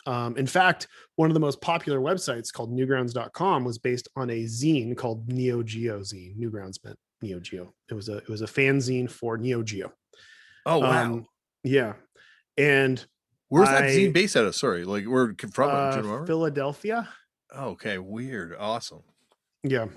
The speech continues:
Speaker 1: Um, I know they're up in Philly. That's where they're still based. Um,
Speaker 2: Okay.
Speaker 1: and it, uh, Tom later went on to, he, uh, made a company called The Behemoth,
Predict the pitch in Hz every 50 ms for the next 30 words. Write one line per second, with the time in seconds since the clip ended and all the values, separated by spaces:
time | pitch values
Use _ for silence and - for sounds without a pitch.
0 | - - _ _ _ _ _ _ - 127 120 120 117 117 117 117 117 113 _ _
1 | _ - 131 131 135 135 131 120 113 117 113 104 - 117 107 107 104 - _ _
2 | _ _ _ _ _ _ _ _ _ _ _ _ _ - - 147 123 127 117 110
3 | 113 113 - - 123 113 113 110 107 - - - - _ _ _ _ _ - 120
4 | 117 117 117 113 - - - - - - - - 143 139 139 139 139 131 139 160
5 | 156 - _ _ _ - 147 143 135 131 127 - - 160 160 151 143 135 127 123
6 | 117 127 135 131 135 131 131 131 131 123 131 131 127 127 127 123 120 131 123 -
7 | - _ _ - - 120 - 131 131 131 123 135 120 117 120 123 123 120 - 135
8 | 120 120 117 - 120 113 113 113 120 - 208 214 185 170 160 -